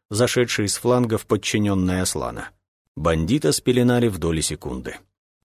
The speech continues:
Капитан поднялся, подошел к позиции вражеского дозора. Посмотрел на пленника, испуганно вращавшего черными, по-женски большими глазами. Спросил: «Кто ты?»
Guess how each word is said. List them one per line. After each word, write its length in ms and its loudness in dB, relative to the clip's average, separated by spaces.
Капитан 440 0
поднялся, 560 4
подошел 420 2
к 80 -14
позиции 500 2
вражеского 580 -2
дозора. 440 -2
Посмотрел 520 -2
на 140 0
пленника, 640 2
испуганно 500 0
вращавшего 600 0
черными, 580 2
по-женски 460 2
большими 400 0
глазами. 600 0
Спросил: 640 0
«Кто 320 0
ты?» 260 -6